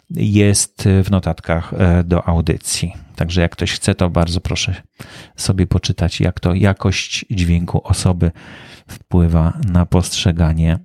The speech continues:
e, inteligencji i tego, czy lubimy tę osobę. Odnaleziony post, e, Karola z zaproszeniem do stacji polonijnych. To mówiłem dwa tygodnie temu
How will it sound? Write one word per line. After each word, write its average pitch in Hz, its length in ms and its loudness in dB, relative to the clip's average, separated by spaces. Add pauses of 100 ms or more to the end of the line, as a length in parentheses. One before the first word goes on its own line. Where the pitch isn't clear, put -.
(240)
e, 82 840 0
inteligencji 85 1200 0
i 95 100 0
tego, 95 320 2
czy - 160 -2
lubimy 80 400 0
tę - 160 -10
osobę. - 420 -14 (3000)
Odnaleziony 131 580 2
post, - 460 -2
e, 107 200 2
Karola 113 480 2
z 98 80 0
zaproszeniem 120 760 -2
do 117 120 2
stacji 135 460 -2
polonijnych. 90 640 -2
To 101 200 -4
mówiłem 107 340 -2
dwa 104 140 -2
tygodnie 104 400 0
temu 104 400 0